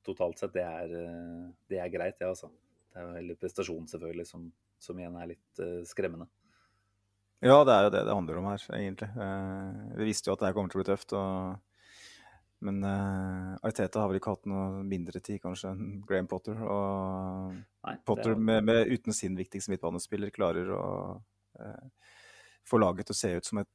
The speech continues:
Speaker 2: virkelig lag, mens, eh, Arteta mister, eh, må vel kunne si den viktigste midtbanespilleren sin nå, fordi at Partey har jo ikke vært, vært så mye på banen, eh, og, og rett og slett, eh, blir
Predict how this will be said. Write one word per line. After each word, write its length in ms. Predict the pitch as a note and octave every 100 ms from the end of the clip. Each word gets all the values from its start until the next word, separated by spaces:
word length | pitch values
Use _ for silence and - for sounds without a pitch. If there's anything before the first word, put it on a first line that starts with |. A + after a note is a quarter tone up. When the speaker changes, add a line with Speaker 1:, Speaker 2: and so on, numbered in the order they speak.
| -
Speaker 2:
virkelig 240 | A2 F#2+ G2+
lag, 240 | F#2 G#2+ A2+
mens, 160 | G#2 - - - - -
eh, 300 | G2 F#2+ G2 F2+
Arteta 380 | G2 F2+ - G2
mister, 480 | F#2 - - F#2 F2+
eh, 540 | F2+ F2+ F2+ F2+ F2+ F#2 _ _ _ _ _ _ -
må 140 | A2
vel 80 | A2
kunne 140 | D3 C3+
si 80 | A2
den 80 |
viktigste 300 | G#2+ - G2+
midtbanespilleren 480 | F#2 F2 F2 F#2+ F#2
sin 160 | F#2+ F#2
nå, 80 | G#2+
fordi 160 | - G#2
at 80 | F#2+
Partey 240 | F2 -
har 160 | G2 F2
jo 60 | F2
ikke 140 | F#2
vært, 320 | F#2+ _ - - -
vært 240 | - - -
så 160 | - F#2
mye 120 | -
på 80 | F#2+
banen, 240 | F2 B2+ _ -
eh, 240 | G2 G2 G2 - - - - - _ -
og, 60 | G#2
og 520 | F#2 F2+ F2 F#2+ F2+ F2
rett 160 | F2+ -
og 80 | -
slett, 400 | F#2 _ _ -
eh, 240 | F2+ F2+ F2+
blir 420 | F2+ F2 F2 F2